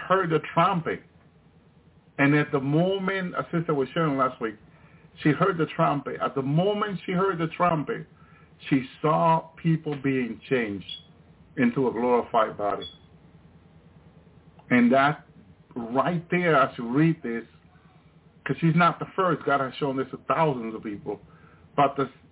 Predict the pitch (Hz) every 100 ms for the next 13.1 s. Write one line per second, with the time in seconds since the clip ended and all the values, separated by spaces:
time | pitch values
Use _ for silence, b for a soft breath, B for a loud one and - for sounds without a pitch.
0 | - 135 - - 185 180 185 156 156 180
1 | 190 165 151 131 127 117 127 139 160 135
2 | 127 139 151 135 113 151 151 107 - b
3 | b b b - 135 135 151 139 - 143
4 | 139 117 113 131 143 135 - - 123 -
5 | 131 143 135 127 113 - 131 151 151 156
6 | 156 b b b b - - 127 120 110
7 | 101 - 147 120 107 87 78 _ _ _
8 | _ _ _ _ _ - 135 131 135 131
9 | 135 135 123 - 135 120 120 131 127 98
10 | - - - _ b b b b - 120
11 | 127 - - - 160 160 160 - 120 123
12 | 143 139 107 101 110 120 135 127 - -